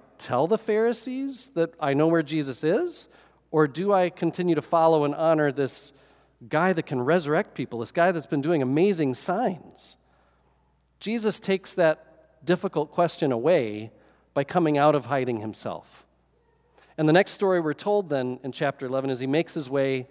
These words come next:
back to Bethany, where he raised Lazarus.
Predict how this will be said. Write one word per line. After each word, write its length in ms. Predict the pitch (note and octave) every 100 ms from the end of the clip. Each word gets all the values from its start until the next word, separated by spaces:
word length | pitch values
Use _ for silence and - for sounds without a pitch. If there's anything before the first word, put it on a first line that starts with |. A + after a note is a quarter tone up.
| _ _ _ -
back 240 | E3 -
to 80 | F#3
Bethany, 520 | D3+ A3+ - A#2 E2 - _ _ _ _ _ _
where 440 | C#3 E3 D#3+ D3+ -
he 300 | - E3+ E3 -
raised 580 | C3 E3 F3+ E3 - - C#3+
Lazarus. 760 | D#3+ G3+ C#3 F2+ D#2+ - -